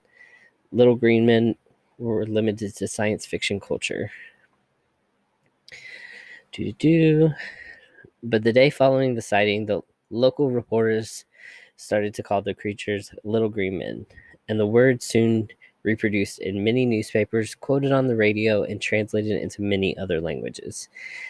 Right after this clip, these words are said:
The Kelly community now celebrates the anniversary of the event on a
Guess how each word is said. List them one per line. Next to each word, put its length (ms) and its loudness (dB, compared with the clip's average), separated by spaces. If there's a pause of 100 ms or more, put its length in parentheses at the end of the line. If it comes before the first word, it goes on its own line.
(180)
The 80 4
Kelly 480 6 (180)
community 720 4 (120)
now 160 2
celebrates 580 2
the 140 -6
anniversary 480 0
of 100 0
the 60 -4
event 420 -2 (460)
on 120 0
a 160 0